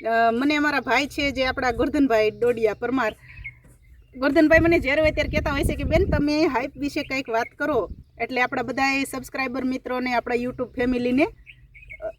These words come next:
હાઇપ કરવાની ખબર પડે." તો મને દર વખતે ભૂલાઈ જ જાતું હતું. તો આપણે આજે તમને એક નાનકડા એવા વીડિયો દ્વારા, અ, હાઇપનું ઓપ્શન બતાવી દેવી. તો બન્યા રહેજો વીડિયોમાં.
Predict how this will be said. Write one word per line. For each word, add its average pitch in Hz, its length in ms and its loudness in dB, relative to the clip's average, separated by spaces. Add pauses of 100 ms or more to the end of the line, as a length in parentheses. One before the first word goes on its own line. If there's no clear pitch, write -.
(180)
હાઇપ 262 280 2
કરવાની 240 380 2
ખબર 311 340 0
પડે." 226 280 -4 (840)
તો 311 60 -2 (640)
મને 320 420 6
દર 330 240 2
વખતે 339 260 0
ભૂલાઈ 294 340 2
જ 254 40 -8
જાતું 311 280 0
હતું. 285 160 -8
તો 277 100 -8
આપણે 294 320 0
આજે 302 220 -2
તમને 302 260 0
એક 320 100 2
નાનકડા 285 420 2
એવા 277 100 -2
વીડિયો 269 320 0
દ્વારા, 233 320 2 (560)
અ, 202 280 2
હાઇપનું 269 560 0 (220)
ઓપ્શન 311 320 2 (120)
બતાવી 240 340 2
દેવી. 196 240 4
તો - 340 -14
બન્યા 269 200 2
રહેજો 240 240 0
વીડિયોમાં. 226 480 0